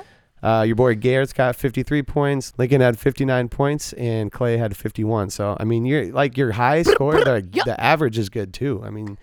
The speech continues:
Speaker 1: you just
Speaker 2: Yeah.
Speaker 1: gotta find someone to replace Lincoln. Beast
Speaker 2: Nope,
Speaker 1: mode.
Speaker 2: I, nope, gotta find someone to replace Clay.
Speaker 1: Oh,
Speaker 2: No,
Speaker 1: yeah,
Speaker 2: I'm kidding.
Speaker 1: Clay. How did Lincoln score so many damn points?
Speaker 2: Because he's naughty, I think. In the first episode, he was naughty.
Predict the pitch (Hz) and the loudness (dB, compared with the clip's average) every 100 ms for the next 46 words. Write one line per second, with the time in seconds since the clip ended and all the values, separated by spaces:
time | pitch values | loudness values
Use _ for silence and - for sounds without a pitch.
0 | _ _ _ _ - 113 101 - 120 107 | _ _ _ _ -10 -8 -6 -4 -2 -2
1 | - 113 - 120 110 104 120 117 104 107 | -2 -4 -4 -4 -4 -4 -2 -2 -4 -4
2 | 127 104 101 98 104 - 120 107 135 - | -4 -4 -6 -8 -12 -16 -10 -4 -2 -2
3 | 98 95 95 104 - - - 226 254 - | -2 -2 -2 -4 -12 -14 -8 -4 -4 -6
4 | - 254 233 226 226 - 247 254 277 - | -8 -8 -6 -8 -10 -10 -12 -10 -10 -10
5 | 302 - - _ _ - 226 - 117 107 | -12 -12 -20 _ _ -12 -6 0 2 2
6 | 98 95 - 98 107 107 - - _ - | 0 -2 -2 -4 -4 -8 -14 -18 _ -8
7 | 143 254 - 170 147 - - 101 98 104 | -4 0 2 4 2 0 0 0 0 -2
8 | 101 101 101 101 90 98 95 95 - - | -2 -2 -2 -4 -4 -4 -4 -6 -12 -20
9 | _ _ - 269 285 269 254 277 254 247 | _ _ -18 -12 -8 -8 -10 -12 -8 -6
10 | 262 330 226 196 - 247 269 - 254 254 | -6 -8 -12 -16 -18 -20 -20 -14 -12 -10
11 | 269 269 - 247 254 233 214 208 208 208 | -8 -8 -10 -12 -14 -16 -16 -18 -20 -18
12 | 196 202 214 233 | -14 -14 -16 -20